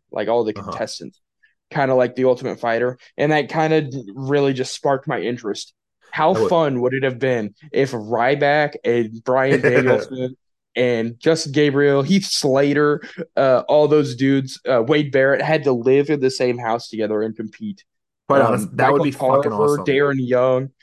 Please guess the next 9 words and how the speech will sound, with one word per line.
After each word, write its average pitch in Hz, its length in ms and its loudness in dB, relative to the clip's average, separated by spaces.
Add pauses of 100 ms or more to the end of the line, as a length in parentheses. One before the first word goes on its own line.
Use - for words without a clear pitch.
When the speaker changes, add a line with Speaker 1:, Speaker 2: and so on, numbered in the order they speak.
(100)
Speaker 2:
Yeah. 139 140 4
Speaker 1:
Like, 123 180 0
there 202 180 6
are 220 60 4 (200)
so 196 180 6
many, 196 300 4 (220)
like, 175 380 0
looking 190 480 2
forward 170 720 2